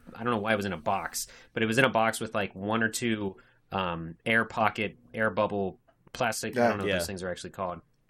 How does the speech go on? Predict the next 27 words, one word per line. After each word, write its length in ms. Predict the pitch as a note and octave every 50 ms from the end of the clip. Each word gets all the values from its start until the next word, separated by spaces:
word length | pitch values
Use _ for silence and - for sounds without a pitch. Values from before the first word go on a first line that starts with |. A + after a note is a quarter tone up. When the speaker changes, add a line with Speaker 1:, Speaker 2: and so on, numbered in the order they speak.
| _ _ _ _ _ _
Speaker 3:
The 80 | - -
airbags. 580 | A#2+ A#2 A2+ F#2 F#2+ F2+ F2 E2+ - - -
Speaker 1:
Like, 240 | - C3+ C#3 A#2+ -
something 420 | - - E3+ E3+ E3 F#3+ F3+ E3
that 340 | D3+ D3 C3 F#2+ G#2+ A2 G#2+
did 220 | G#2 B2 B2+ A#2 A#2
not 280 | A#2 A#2 A#2 A2 G#2
do 200 | G2 A2+ G#2+ G2+
anything 360 | G2+ G2+ G#2 G#2 - A2+ G#2+ G2+
to 80 | -
protect 480 | - - A#2 - - - A2+ A2 - -
it, 200 | B2 A#2 A2+ -
so 120 | - A2+
that's 200 | G2+ G2 G2 -
probably 340 | - - - A2 A2 G#2+ G#2
why 400 | F#2 F#2+ G2 G2 G2 G2+ G2 F#2+ - - - _ _
a 60 | - G2
corner 340 | - - A2 G#2 G#2 G#2
was 220 | G#2 G2 F#2+ E2+ E2+
damaged 460 | D#2+ F#2+ F#2+ F#2+ F#2+ F#2 F2 - -
to 80 | G#2+ -
the 80 | F2
Speaker 2:
Mm-hmm. 100 | F#2+ G#2 G#2+
Speaker 1:
point 200 | G2+ F#2+ F#2 F2+
of, 100 | - -
like, 240 | F#2 F2 E3+ - - -
it 160 | G#2 -